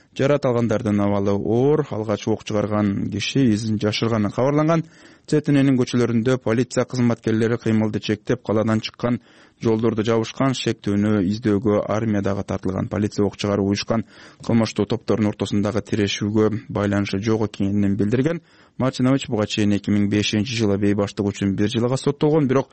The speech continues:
коопсуздукка коркунуч келтире турган киши катары саналган эмес. Цетене, э, Черногориянын баш калаасы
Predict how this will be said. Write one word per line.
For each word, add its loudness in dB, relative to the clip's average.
коопсуздукка -2
коркунуч -2
келтире 0
турган -2
киши -4
катары -2
саналган 0
эмес. 0
Цетене, 0
э, -6
Черногориянын 0
баш -2
калаасы 0